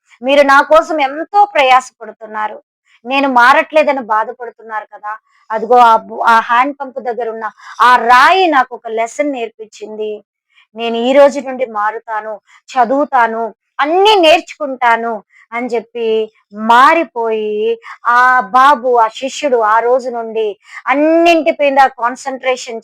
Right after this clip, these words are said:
చేసి చదువు మీద, పనుల మీద అన్ని ఒక మంచి బాలుడిగా,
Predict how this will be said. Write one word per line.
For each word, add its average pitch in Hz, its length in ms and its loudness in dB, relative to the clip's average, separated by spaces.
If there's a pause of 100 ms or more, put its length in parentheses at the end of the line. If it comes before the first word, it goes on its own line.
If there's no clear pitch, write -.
చేసి 220 420 -6 (220)
చదువు 262 360 -2
మీద, 247 300 -4 (100)
పనుల 269 440 -4
మీద 254 300 -6
అన్ని 320 800 -2 (360)
ఒక 262 200 -4
మంచి 415 1040 2
బాలుడిగా, 240 840 0